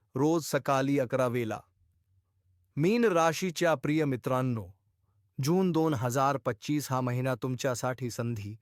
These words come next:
संयम आणि साधनेचा आहे. नवीन कल्पना, आर्थिक संधी आणि नात्यांमध्ये सुधारणा हे सगळे घडणार आहे, पण त्यासाठी संयम आणि सकारात्मक दृष्टिकोन आवश्यक आहे.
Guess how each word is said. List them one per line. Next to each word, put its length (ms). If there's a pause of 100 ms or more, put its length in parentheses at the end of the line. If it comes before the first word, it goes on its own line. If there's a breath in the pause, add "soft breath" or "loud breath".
(300 soft breath)
संयम 480 (400)
आणि 220
साधनेचा 680
आहे. 400 (880)
नवीन 400
कल्पना, 540 (300 soft breath)
आर्थिक 440
संधी 480 (240 soft breath)
आणि 220
नात्यांमध्ये 720
सुधारणा 680
हे 260
सगळे 340
घडणार 580
आहे, 280
पण 280
त्यासाठी 480
संयम 460 (400 loud breath)
आणि 220
सकारात्मक 720
दृष्टिकोन 600 (100)
आवश्यक 520
आहे. 320